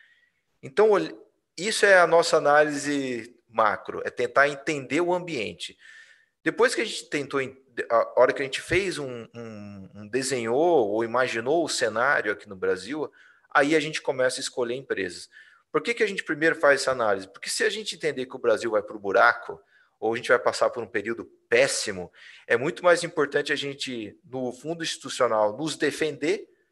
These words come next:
do que atacar. Então, nos defender, o que que seria? Ficar com o máximo de caixa possível,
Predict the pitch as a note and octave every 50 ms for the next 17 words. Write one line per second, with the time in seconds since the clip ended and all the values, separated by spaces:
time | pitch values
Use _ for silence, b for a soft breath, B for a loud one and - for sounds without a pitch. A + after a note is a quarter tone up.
0 | _ _ _ - E3 E3 - F#3+ F3+ - - G#3+ G#3 - - C3+ A2 G2+ B B
1 | B B B B B B _ _ B2+ A#2+ B2 C#3+ D3+ C#3+ D3 F3+ E3+ F3 - E3+
2 | D#3 D3 E3 F3+ - - F#3 E3+ - - F3 D#3 C3+ B2+ A2 F#2+ F2+ - - -
3 | - - - C3+ C3 - - A2+ C3 C#3+ E3+ F3+ - F3+ D#3+ C#3+ C#3+ C#3+ - C#3
4 | C#3 - - C3+ - - A#2+ - - D#3 F#3 G3+ - A#3+ D#4+